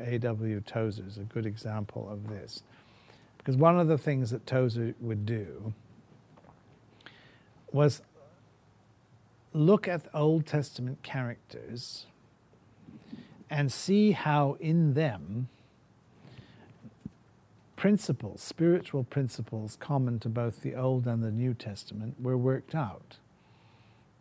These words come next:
You know, faithfulness, obedience, um, whatever, you, you know, fortitude in times of trouble, uh,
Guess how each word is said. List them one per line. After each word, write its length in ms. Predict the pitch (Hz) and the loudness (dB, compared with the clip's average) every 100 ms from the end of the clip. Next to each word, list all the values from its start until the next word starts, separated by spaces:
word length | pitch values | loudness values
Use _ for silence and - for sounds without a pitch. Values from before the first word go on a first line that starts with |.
| _ - | _ -10
You 120 | 110 | -4
know, 180 | 110 110 | -2 -4
faithfulness, 1080 | - 131 127 - 123 123 123 117 - - - - _ _ - - | -2 0 -2 -4 -2 0 0 -2 -6 -14 -18 -20 _ _ -10 -4
obedience, 1120 | 113 123 127 120 123 120 120 120 - - - - - - - | 0 2 2 2 0 0 -2 -4 -8 -12 -14 -18 -20 -20 -12
um, 640 | 131 117 113 110 107 110 - _ - - _ - - - - - - - - - - - - - - - - - _ - - | -6 -4 -2 -2 -2 -4 -6 _ -20 -20 _ -20 -20 -20 -20 -20 -20 -20 -20 -20 -20 -20 -20 -20 -20 -20 -20 -20 _ -20 -8
whatever, 600 | 135 120 107 98 90 - 117 147 - 123 | -2 -2 -2 -6 -14 -18 -14 -14 -14 -10
you, 200 | 117 - | -8 -8
you 240 | 117 117 113 | -8 -6 -6
know, 300 | 107 107 107 - - - | -6 -8 -10 -14 -20 -10
fortitude 760 | - 147 139 123 - 135 123 | 2 4 4 2 0 2 2
in 140 | 120 117 | 2 -2
times 400 | - 123 120 110 | -2 -2 0 -2
of 140 | 113 | -6
trouble, 480 | - 131 117 117 113 - - - | -4 -2 0 0 -2 -6 -20 -12
uh, 320 | 127 127 120 | -8 -8 -6